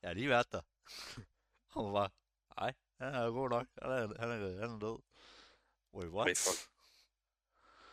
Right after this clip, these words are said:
Speaker 2: Det er da også bare en virkelig dyb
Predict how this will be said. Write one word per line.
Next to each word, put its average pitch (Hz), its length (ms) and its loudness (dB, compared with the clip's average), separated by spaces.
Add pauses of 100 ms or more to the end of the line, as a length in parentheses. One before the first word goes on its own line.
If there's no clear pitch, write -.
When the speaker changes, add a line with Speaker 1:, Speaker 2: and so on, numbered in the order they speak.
(400)
Speaker 2:
Det 120 100 12
er 120 40 12
da 110 120 10
også 104 280 6
bare 101 300 6
en 101 280 -4
virkelig 123 460 0
dyb 120 220 0